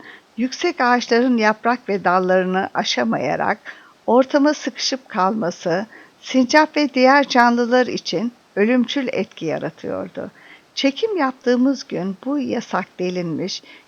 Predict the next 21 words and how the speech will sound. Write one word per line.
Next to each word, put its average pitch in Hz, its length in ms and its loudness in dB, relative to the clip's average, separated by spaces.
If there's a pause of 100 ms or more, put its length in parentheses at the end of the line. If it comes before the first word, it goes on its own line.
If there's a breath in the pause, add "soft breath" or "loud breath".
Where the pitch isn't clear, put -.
yabancı 262 540 2
bir 247 220 0
ekibe 185 440 -4
mangal 202 580 -2
yakma 165 400 -4
izni 160 360 -10
verilmişti. - 800 -10 (2750 loud breath)
Yirmi 285 340 4
yedi 339 260 2
Aralık 175 500 0 (400 soft breath)
iki 262 280 0
bin 339 120 2
sekizde 285 720 -2
bölgede 247 600 4
bütün 381 340 -4
tabiatı 254 680 -2
katledecek 175 840 -6
bir 196 260 -4 (340 loud breath)
hes - 300 0
projesine 240 720 2
karşı 185 560 -2